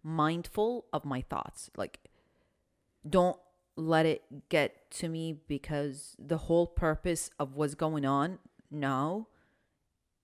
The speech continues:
in, in my opinion, is to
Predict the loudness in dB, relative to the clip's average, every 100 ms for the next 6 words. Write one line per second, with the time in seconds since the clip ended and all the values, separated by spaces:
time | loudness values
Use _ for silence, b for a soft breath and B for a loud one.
0 | _ -6 -6 -6 -10 _ _ _ -6 -2
1 | 0 0 -2 -4 -2 -4 -6 -10 -6 -4
2 | -4 -10 -16 -10 -8 -8